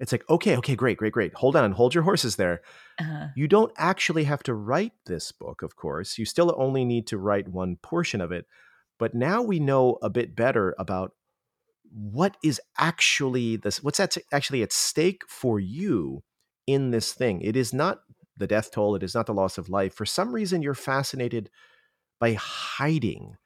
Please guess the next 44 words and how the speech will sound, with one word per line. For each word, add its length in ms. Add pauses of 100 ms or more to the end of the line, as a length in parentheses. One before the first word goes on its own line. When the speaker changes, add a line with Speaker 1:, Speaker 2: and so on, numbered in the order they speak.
(160)
Speaker 2:
Yeah. 300
Speaker 1:
And, 340
and, 180
and, 180
and 320 (400)
I 140
don't, 240
you 100
know, 140
and, 200
and 280 (300)
I 100
can't 280
answer 260
the 100
question 360
as 100
to 100
why 400
hiding 500
is 140
of 100
so, 260
such 220
interest 380
to 60
this 160
student, 360 (380)
but 160
now 200
they 540 (100)
just 200
have 160
a 60
mirror 420
hold 220
up 160
to 120
them 320 (180)
and 100
they 60
can 120
say, 220 (200)
"Gosh, 320